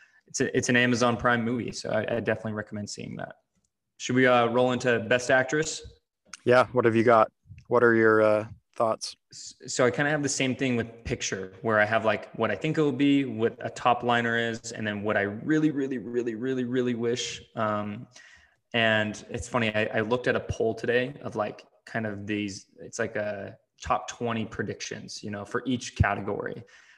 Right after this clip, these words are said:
Speaker 1: And this is the only one I looked at because I was like, "I just wanna see if this person is on this list because I think they've been shafted." And I'll get to that as the third point.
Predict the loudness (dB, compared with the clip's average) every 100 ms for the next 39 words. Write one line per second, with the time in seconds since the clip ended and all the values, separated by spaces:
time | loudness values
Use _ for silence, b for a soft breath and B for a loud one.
0 | b _ _ 2 2 2 2 2 4 2
1 | 2 0 0 0 0 0 -4 -4 -6 -2
2 | 0 -2 0 2 2 0 -2 -2 0 -2
3 | -2 -6 -6 -2 -2 0 -4 -2 -4 -2
4 | -6 -4 -4 -6 -12 -18 -4 -4 -2 -6
5 | -4 -4 -4 -4 -2 -2 -4 -8 -10 -10
6 | b b b b b _ 0 2 2 2
7 | 4 4 4 0 -4 -2 -2 -2 -4 -12
8 | -12